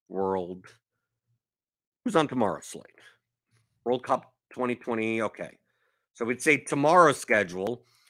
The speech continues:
Uh, I don't know what the standings are, but, like, Tunisia, like, obviously needs to win against France. Uh, Australia need to win against Denmark, right? I think Den-, I think Denmark go through with a draw,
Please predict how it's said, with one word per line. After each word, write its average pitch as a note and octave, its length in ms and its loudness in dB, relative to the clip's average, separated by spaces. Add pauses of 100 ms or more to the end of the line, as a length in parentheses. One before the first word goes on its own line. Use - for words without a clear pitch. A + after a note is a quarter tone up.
(360)
Uh, G2 60 -4
I G#2+ 420 4
don't D#3 100 2
know D3+ 80 4
what C3+ 120 -2
the A#2 80 -6
standings G#2+ 520 0
are, F2+ 220 0
but, G2+ 220 -8
like, G#2 320 -4 (420)
Tunisia, F#3 580 4
like, C#3+ 220 4
obviously D3 300 4
needs C#3 220 -2
to C3+ 80 0
win B2+ 180 2
against A2 320 -6
France. D3+ 600 2 (440)
Uh, A2+ 180 2
Australia F3 480 4
need D3+ 200 -2
to E3 60 0
win D3 200 2
against A2 340 -2
Denmark, B2 640 0 (420)
right? A#2+ 220 4
I B2 140 0
think C3+ 260 -4
Den-, D3 220 4
I D3+ 80 4
think D#3+ 240 -4
Denmark D#3 480 2
go C#3 180 4
through B2+ 380 -2
with C#3 180 -2
a A2+ 60 -4
draw, C#3 560 0